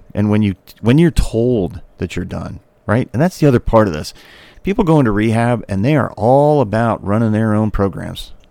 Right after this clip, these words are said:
You know, everybody, everybody who che-, and I'm, I'm generalizing to everybody. A lot of people who check into rehabs,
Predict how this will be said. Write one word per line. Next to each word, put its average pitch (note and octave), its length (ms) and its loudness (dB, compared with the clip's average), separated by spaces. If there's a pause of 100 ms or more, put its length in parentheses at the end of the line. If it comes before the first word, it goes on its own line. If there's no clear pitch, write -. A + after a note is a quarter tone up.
(180)
You F#2+ 100 -2
know, F#2+ 240 0 (120)
everybody, C3+ 520 2
everybody F3 300 4
who B2 80 2
che-, - 280 -4
and G2+ 120 -4
I'm, F#2+ 220 -4 (320)
I'm F#2+ 140 -4
generalizing E2+ 600 -10
to F2+ 60 -10
everybody. F2 440 -10 (680)
A C#3 100 0
lot C3+ 280 4
of G#2 80 0
people G2 300 2
who - 40 -10
check G2+ 260 -2
into F#2 140 0
rehabs, A2 540 4